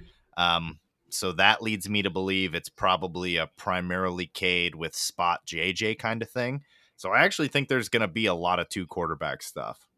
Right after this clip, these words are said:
unfortunately. I don't think anyone's super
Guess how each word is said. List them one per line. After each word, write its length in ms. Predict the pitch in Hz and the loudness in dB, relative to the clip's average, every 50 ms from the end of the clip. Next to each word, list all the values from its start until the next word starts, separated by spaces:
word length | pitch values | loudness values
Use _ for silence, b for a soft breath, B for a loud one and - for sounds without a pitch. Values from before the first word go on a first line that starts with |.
| _ _ _ _ _ - | _ _ _ _ _ -4
unfortunately. 800 | 101 90 80 - 85 82 80 - - - 80 69 52 64 64 67 | -4 -4 -4 -8 -8 -8 -8 -8 -10 -12 -12 -12 -10 -12 -12 -8
I 80 | 80 87 | -6 -6
don't 140 | 90 80 | -6 -4
think 160 | - 87 76 80 | -6 -8 -8 -6
anyone's 360 | 82 82 80 80 80 71 - | -6 -6 -6 -6 -8 -8 -8
super 360 | - 90 85 - 82 78 | -10 -10 -10 -8 -10 -10